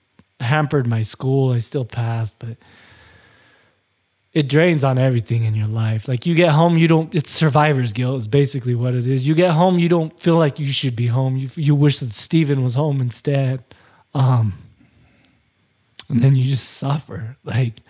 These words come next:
the only reason you pull through it is because you have a wife that's hanging on you and you got a kid that's hanging on you.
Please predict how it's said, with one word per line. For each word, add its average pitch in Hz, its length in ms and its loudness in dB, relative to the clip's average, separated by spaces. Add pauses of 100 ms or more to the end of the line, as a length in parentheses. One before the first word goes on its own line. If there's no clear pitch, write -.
(360)
the 175 140 4
only 196 180 4
reason 156 320 2
you 151 140 0
pull 147 300 0
through 156 360 0
it 131 80 0
is 117 140 -4
because 123 500 -4 (520)
you 147 120 2
have 147 180 4
a 135 60 2
wife 139 420 2
that's - 360 -8 (360)
hanging 143 460 0
on 135 260 -4
you 139 280 -2
and 127 100 -2
you 113 80 -8
got 117 160 -4
a 101 140 -10
kid 139 340 -2
that's 120 140 -8
hanging 123 380 -4
on 117 260 -2
you. 120 320 -4